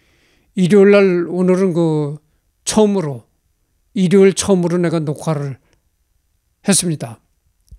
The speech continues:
그래서 예전에는 내가 그 크로마키 배경 합성을, 어, 유튜브 초창기에는 크로마키 배경을 합성, 배경 합성을 해서 올리다가,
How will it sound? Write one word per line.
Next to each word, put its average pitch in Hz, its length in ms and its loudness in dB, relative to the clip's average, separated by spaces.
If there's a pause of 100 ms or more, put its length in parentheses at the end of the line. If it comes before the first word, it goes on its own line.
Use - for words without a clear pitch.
(420)
그래서 185 260 0
예전에는 185 640 2
내가 180 240 0
그 151 640 -2 (1400)
크로마키 196 520 2
배경 165 340 0
합성을, 170 580 -2 (1000)
어, 135 580 -16 (160)
유튜브 190 340 2
초창기에는 185 600 0
크로마키 185 500 -2
배경을 160 460 -2
합성, 160 400 -8 (340)
배경 190 360 2
합성을 175 340 2
해서 156 200 2
올리다가, 151 600 -4